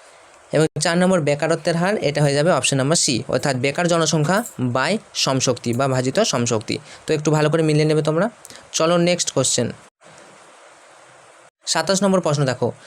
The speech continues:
স্বল্পকালে বেকারত্ব সমস্যা সমাধানের উপায় কী? স্বল্পকালে খুব তাড়াতাড়ি আমরা বেকারত্ব সমস্যার সমাধান করতে পারি কীভাবে? চারটা অপশন রয়েছে,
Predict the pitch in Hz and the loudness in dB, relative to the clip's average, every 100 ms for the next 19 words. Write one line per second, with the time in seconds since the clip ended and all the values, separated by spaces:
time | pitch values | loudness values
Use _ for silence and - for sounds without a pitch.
0 | - - 160 165 196 208 196 160 170 180 | -8 -2 0 0 0 2 2 0 0 0
1 | 190 170 165 175 147 120 - 151 156 170 | 0 0 0 2 0 0 0 0 2 2
2 | 147 135 139 131 120 - 160 160 190 160 | 2 0 -2 0 0 0 0 0 0 0
3 | 135 131 147 - - 175 160 170 185 190 | 0 0 -4 -16 -4 -2 0 0 2 2
4 | 190 151 151 175 175 180 175 170 175 156 | 2 0 0 0 2 0 2 2 0 0
5 | 156 170 156 156 156 156 131 131 170 156 | 0 0 0 0 0 0 0 0 0 2
6 | 147 123 - - - - - 160 160 175 | 2 0 -2 -12 -20 -12 -4 -2 0 0
7 | 190 180 175 | 2 2 2